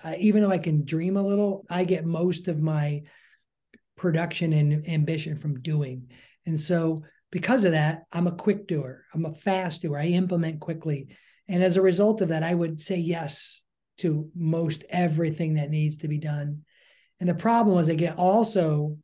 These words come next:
a little bit bored once it's working. And so I, my mistake was I,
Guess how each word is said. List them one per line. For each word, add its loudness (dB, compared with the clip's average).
a -8
little 4
bit 0
bored 0
once -2
it's -8
working. -4
And 0
so 0
I, -6
my 4
mistake 2
was 4
I, -2